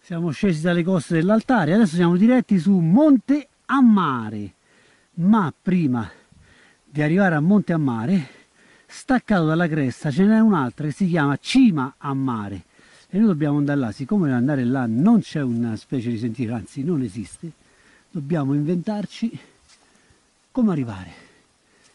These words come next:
La nebbia non ci aiuta perché non ci fa neanche vedere la vetta,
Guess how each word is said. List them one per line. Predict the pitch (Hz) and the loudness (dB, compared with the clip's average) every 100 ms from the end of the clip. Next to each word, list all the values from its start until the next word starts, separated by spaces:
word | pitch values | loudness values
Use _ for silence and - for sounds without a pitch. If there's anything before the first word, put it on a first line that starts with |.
| _ _ | _ _
La | 254 214 | -4 -2
nebbia | 170 139 110 123 - - _ _ _ _ _ _ | -2 -2 -6 -10 -12 -20 _ _ _ _ _ _
non | 151 190 233 | -2 2 2
ci | 165 - | 0 -4
aiuta | 156 151 175 151 | -6 -2 0 0
perché | 127 139 | -2 -2
non | 139 | -4
ci | 120 123 | -4 -6
fa | 147 | -4
neanche | 139 156 151 - | -2 -2 -2 -4
vedere | 131 135 135 | -2 -2 -2
la | 131 | -2
vetta, | 131 117 - 175 190 | -2 -4 -6 -4 -4